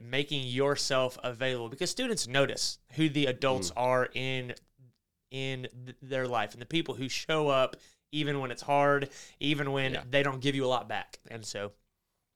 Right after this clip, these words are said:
Speaker 2: I'm so impressed when I just, uh, stand at the, the foyer door in Sunday morning as students come in to see all those men who are there regularly greeting,
Speaker 1: Yeah.
Speaker 2: know every one of the students' names.
Speaker 1: Yes.
Speaker 2: And know them well, uh, know what's going on in their lives.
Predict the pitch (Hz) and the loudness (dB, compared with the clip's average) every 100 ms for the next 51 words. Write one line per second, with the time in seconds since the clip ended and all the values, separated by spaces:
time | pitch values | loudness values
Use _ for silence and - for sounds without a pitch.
0 | _ _ - 127 190 113 107 92 104 98 | _ _ -6 -2 2 2 2 0 -2 -4
1 | 87 92 92 - - 92 87 - 107 98 | -4 -4 -2 -2 -2 -2 -2 -2 -2 -2
2 | 92 90 85 85 92 90 - 101 95 90 | -2 -2 -2 -2 -6 -8 -2 0 0 0
3 | 92 104 107 - - 95 95 - 107 101 | 0 -2 -4 -10 -8 -6 -4 -2 0 0
4 | 101 117 107 98 120 113 101 113 104 113 | 0 -2 -2 -2 -2 -2 -4 -4 -2 -2
5 | 131 - _ _ - 113 139 135 139 123 | -4 -8 _ _ -8 -2 0 2 2 0
6 | 101 107 113 120 117 110 104 - 101 101 | -2 0 0 -2 -2 -4 -4 -6 -6 -6
7 | 104 113 113 101 107 110 101 98 92 104 | -6 -2 -2 -2 -4 -4 -4 -6 -6 -6
8 | 123 135 233 117 98 147 143 143 160 165 | -6 -6 -4 -4 -2 0 0 -2 -6 -4
9 | 139 143 117 107 135 117 - 117 117 - | -2 -4 -4 -6 -6 -6 -6 -6 -6 -10
10 | - 139 123 - 131 123 113 123 139 139 | -8 -4 -4 -2 -2 -2 -8 -4 -2 0
11 | 110 104 110 123 143 139 - 104 104 117 | -2 -2 0 2 0 -2 -6 -2 0 2
12 | 131 - 123 120 120 113 101 95 110 143 | 2 0 -2 0 -2 -2 -2 -2 -4 -6
13 | - | -12